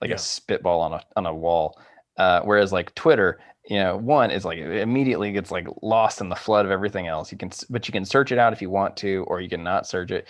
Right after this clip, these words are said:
Speaker 1: You can mute words. You can say, like, "Mute WandaVision. I don't wanna know anything about it." And then most people are, like, pretty nice with these, these weekly shows, and they, you know, they'll hashtag it and spoiler alert it and all that.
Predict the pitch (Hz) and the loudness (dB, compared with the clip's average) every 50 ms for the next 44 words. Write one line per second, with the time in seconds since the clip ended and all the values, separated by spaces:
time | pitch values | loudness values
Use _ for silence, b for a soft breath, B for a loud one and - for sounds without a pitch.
0 | B B B - 110 104 92 85 80 82 85 92 107 120 117 - 120 120 117 120 | B B B -6 -4 -4 -4 -4 -6 -6 -4 -2 -2 -2 -2 0 2 4 4 6
1 | 117 113 113 107 104 101 95 92 82 80 82 82 80 80 82 - 101 110 147 180 | 4 4 2 0 -4 -4 -6 -6 -6 -6 -6 -6 -6 -8 -8 -6 -4 -2 0 0
2 | 190 175 - - 151 147 143 131 123 113 107 104 95 87 87 87 104 135 175 175 | 0 0 2 4 4 6 6 6 4 2 2 2 0 -2 -4 -2 0 2 4 6
3 | 170 160 151 139 135 131 135 135 131 127 123 120 110 98 92 85 78 71 - b | 6 4 4 4 2 2 2 2 2 2 2 2 2 0 0 -2 -4 -6 -10 b
4 | b b b b b b _ - 104 104 123 135 143 160 180 196 196 - 185 156 | b b b b b b _ -4 0 0 0 2 4 4 4 4 4 0 -2 2
5 | 143 123 104 98 87 85 85 - - _ _ _ _ - - - 98 92 85 80 | 4 4 4 4 2 0 -2 -6 -12 _ _ _ _ -20 -16 -12 -10 -8 -6 -6
6 | 78 78 - - 80 80 78 78 - - - 90 87 85 82 82 - 85 80 69 | -6 -6 -8 -10 -12 -12 -12 -12 -14 -14 -14 -12 -12 -12 -12 -10 -10 -10 -10 -8
7 | - 80 80 80 78 76 - 76 82 78 78 - - _ 90 85 - - 78 - | -6 -6 -4 -6 -6 -8 -10 -12 -12 -12 -12 -14 -14 _ -12 -10 -8 -8 -4 -2
8 | 92 85 80 - - - 73 73 76 80 80 - - 80 80 82 82 82 85 - | -2 -2 -2 -4 -6 -8 -8 -6 -6 -6 -8 -10 -10 -14 -16 -14 -14 -16 -16 -18
9 | _ - - - - - 80 80 80 80 78 80 82 78 78 78 82 80 - 80 | _ -16 -16 -14 -12 -8 -8 -6 -6 -6 -6 -6 -6 -8 -8 -8 -10 -12 -10 -10
10 | 80 78 78 80 78 | -10 -8 -8 -10 -10